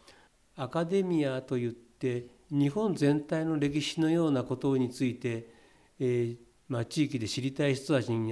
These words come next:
集まってもらって話すっていうようなことの回数がかなり多かったと思うんですけども、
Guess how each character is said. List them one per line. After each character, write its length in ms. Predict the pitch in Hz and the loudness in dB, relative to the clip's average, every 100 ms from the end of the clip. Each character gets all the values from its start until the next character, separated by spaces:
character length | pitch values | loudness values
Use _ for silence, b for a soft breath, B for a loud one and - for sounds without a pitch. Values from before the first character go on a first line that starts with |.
| 110 | -2
集 120 | - | -2
ま 120 | 135 | 0
っ 80 | 143 | 0
て 100 | 135 | -2
も 80 | 120 | 0
ら 80 | 113 | 0
っ 40 | |
て 280 | 113 127 117 - | -2 -6 -6 -8
話 300 | 117 135 135 | -4 -4 -4
す 60 | 123 | -6
っ 20 | |
て 160 | - 127 | -4 -2
い 40 | |
う 20 | |
よ 80 | 110 | -2
う 20 | |
な 40 | 110 | -4
こ 60 | |
と 120 | - | -4
の 80 | 113 | -6
回 240 | - 123 123 | -2 -2 0
数 200 | - 131 | 0 0
が 200 | 110 107 B B - | 0 -4 B B -10
か 160 | - 160 | 0 4
な 100 | 143 | 4
り 120 | 123 | 6
多 180 | 151 151 | 6 4
か 120 | 123 | 0
っ 80 | - | -2
た 120 | 110 | -4
と 160 | 117 | -2
思 200 | 117 139 | 0 0
う 40 | 117 | 0
ん 60 | |
で 80 | 104 | -4
す 100 | - | -6
け 140 | 107 101 | -4 -2
ど 100 | 107 | 0
も、 320 | 120 110 | 2 0